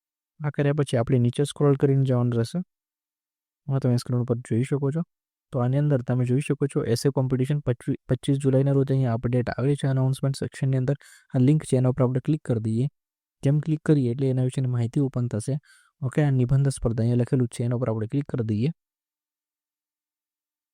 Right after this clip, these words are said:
જો મિત્રો, અત્યારે આ જે પરિપત્ર છે યુનિવર્સિટીનું એ ઓપન થઈ ગયું છે. ઓકે, પચીસ જુલાઈના રોજ જે આવેલું છે, ડૉક્ટર બાબા સાહેબ આંબેડકર ઓપન યુનિવર્સિટીમાં School of Humanities and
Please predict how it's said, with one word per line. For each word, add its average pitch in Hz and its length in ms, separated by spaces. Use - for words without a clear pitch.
જો 147 200
મિત્રો, 139 280
અત્યારે 127 300
આ 127 140
જે 135 140
પરિપત્ર 147 560
છે 139 120
યુનિવર્સિટીનું 127 720
એ 131 80
ઓપન 120 360
થઈ 120 220
ગયું 139 200
છે. 156 160
ઓકે, 123 280
પચીસ 127 320
જુલાઈના 120 340
રોજ 117 180
જે 123 120
આવેલું 123 360
છે, 147 140
ડૉક્ટર 135 240
બાબા 117 360
સાહેબ 151 280
આંબેડકર 139 440
ઓપન 117 320
યુનિવર્સિટીમાં 120 640
School 170 400
of 147 200
Humanities 117 640
and 135 80